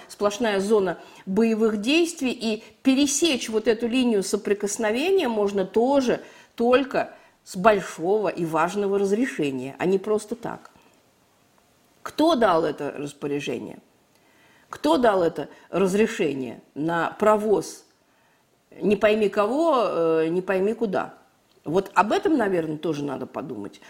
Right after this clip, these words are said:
Ну, собственно говоря, не будем делать за правоохранительные органы их работу. Я думаю, что они прекрасненько справятся без нас.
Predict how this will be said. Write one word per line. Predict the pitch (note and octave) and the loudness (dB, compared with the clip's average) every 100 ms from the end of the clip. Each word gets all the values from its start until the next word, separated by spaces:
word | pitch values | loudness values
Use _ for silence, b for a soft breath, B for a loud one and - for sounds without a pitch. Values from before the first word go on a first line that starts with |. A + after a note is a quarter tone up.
| B | B
Ну, | C4+ F4 | 2 2
собственно | - C#4 - B3+ | -2 -6 -4 -2
говоря, | A#3+ A#3+ | 0 2
не | B3+ C#4 | 2 0
будем | C4 G3+ F#3+ | -2 -2 0
делать | G3+ F#3+ F3+ | 0 0 0
за | F3+ | -4
правоохранительные | F#3 F#3 F#3 G3 G3 G3 G3 | -4 -4 -2 -2 -2 -2 -2
органы | F#3 F#3 F3+ | 0 0 -2
их | F#3 | -2
работу. | G3 G#3 G#4 A4+ | -2 0 0 0
Я | C4 | 0
думаю, | A3+ B3 | 0 -4
что | A#3 A3 | -2 -2
они | A#3+ | 0
прекрасненько | A#3 G#3 A#3 A#3 G#3+ G3+ B B B | -2 -2 -4 -2 -4 -4 B B B
справятся | - - G#3 G#3 G3+ G3 | -6 2 2 2 -2 -6
без | G3+ G#3 | -4 0
нас. | F#3+ C3 - | 0 -2 -6